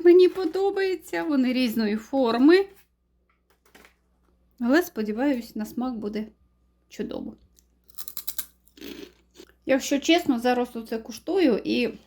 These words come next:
і не хочу їх більше куштувати. Мені не сподобались. Звичайні норі набагато смачніше, ніж оце ось засмажені. Ні, щось більш не буду купувати,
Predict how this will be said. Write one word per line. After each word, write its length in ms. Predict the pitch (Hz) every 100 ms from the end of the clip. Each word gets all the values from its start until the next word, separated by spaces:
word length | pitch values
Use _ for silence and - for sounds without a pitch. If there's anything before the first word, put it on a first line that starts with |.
| _ _ _ - _ _
і 80 | 240
не 140 | 254 262
хочу 340 | 185 175 165
їх 100 | 175
більше 320 | 185 190 -
куштувати. 640 | - 156 - 202 151 190
Мені 280 | 202 233 247
не 120 | 220
сподобались. 800 | 208 - 214 285 285 277 240 233
Звичайні 680 | 226 247 262 269 226 220 214 226
норі 500 | 262 392 302 214 - _ _
набагато 460 | 247 226 226 220 214
смачніше, 640 | 226 233 - 277 320 226
ніж 220 | 208 214 202
оце 280 | 202 226
ось 200 | 226 208
засмажені. 800 | 190 185 185 - - 160 156 180 - _ _ _ _ _ 220
Ні, 160 | 214 - - -
щось 320 | - 226 - -
більш 340 | 214 294 -
не 100 | 240
буду 260 | 220 202 208
купувати, 460 | 208 196 208 254